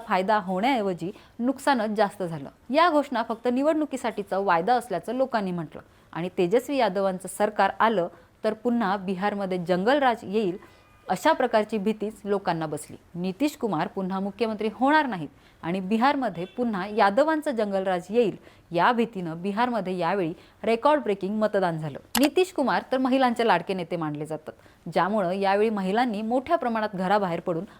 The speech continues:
मतदान केलं. या मतदानाचा मोठा हिस्सा नितीश कुमारांमुळे एनडीएला मिळाला. तर चिराग पासवान यांना एनडीएमध्ये सामील करून घेण्यात आल्यानं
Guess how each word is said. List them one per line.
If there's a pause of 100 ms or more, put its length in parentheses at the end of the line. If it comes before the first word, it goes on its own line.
(100)
मतदान
केलं. (340)
या
मतदानाचा
मोठा
हिस्सा
नितीश
कुमारांमुळे (260)
एनडीएला
मिळाला. (480)
तर
चिराग
पासवान
यांना (260)
एनडीएमध्ये
सामील
करून
घेण्यात
आल्यानं